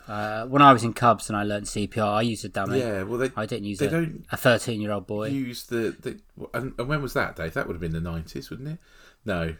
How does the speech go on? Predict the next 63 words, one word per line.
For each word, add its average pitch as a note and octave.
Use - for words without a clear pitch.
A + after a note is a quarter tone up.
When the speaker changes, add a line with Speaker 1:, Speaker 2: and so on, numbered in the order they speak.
Speaker 2:
you're G2
not E2
that D#2
old. D#2+
Speaker 1:
Yeah. G#3+
Speaker 2:
Yeah, F#2+
yeah, A2+
it B2+
would G#3+
have E3
been G2
the F2+
nineties, E2
wouldn't F2
it? D#2+
Speaker 1:
Yeah, -
Speaker 2:
You're C4+
in D#3
Speaker 1:
yeah. B2
Speaker 2:
Cubs. -
Speaker 1:
I A3
would F3+
say -
ninety-eight, C3+
ninety-nine, C#3
yeah. C#3+
Speaker 2:
So F2
they -
can't -
have D#2
been, E2
it's -
not -
that -
no, D#2
this -
wasn't G2+
filmed E2+
that F#2
lo-, D#2
much D#2
before D2+
that. D2
But C#3
yeah, A2
certainly B2
in F2+
the F2
nineties E2+
they F#2+
would E2
have D#2+
had -
dummies, D#2+
surely. D#2+
Speaker 1:
Surely. B2
Speaker 2:
Definitely. D2+
This -
is F#2+
just, -
it's F#2+
just -
silly. C#2+